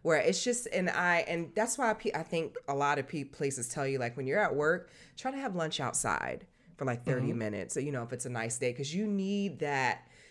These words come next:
Speaker 1: you need that clarity, you need that air, you need to stand up, 'cause it definitely makes a difference. But I find myself wanting to disconnect more because all these
Speaker 2: You
Speaker 1: different
Speaker 2: notice shit.
Speaker 1: energies and, yeah, opinions and stuff, it's just like, "Bro, I can't fuck with this."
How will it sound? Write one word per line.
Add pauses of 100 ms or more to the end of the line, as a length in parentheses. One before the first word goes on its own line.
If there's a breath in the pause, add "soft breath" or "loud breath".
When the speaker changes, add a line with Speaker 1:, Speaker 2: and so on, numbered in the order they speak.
(140 soft breath)
Speaker 1:
you
need
that
clarity,
you
need
that
air,
you
need
to
stand
up,
'cause
it
definitely
makes
a
difference.
But (320 loud breath)
I
find
myself
wanting
to
disconnect
more
because (480 soft breath)
all
these
Speaker 2:
You
Speaker 1:
different
Speaker 2:
notice
shit.
Speaker 1:
energies
and,
yeah,
opinions
and
stuff,
it's
just
like,
"Bro,
I
can't
fuck
with
this."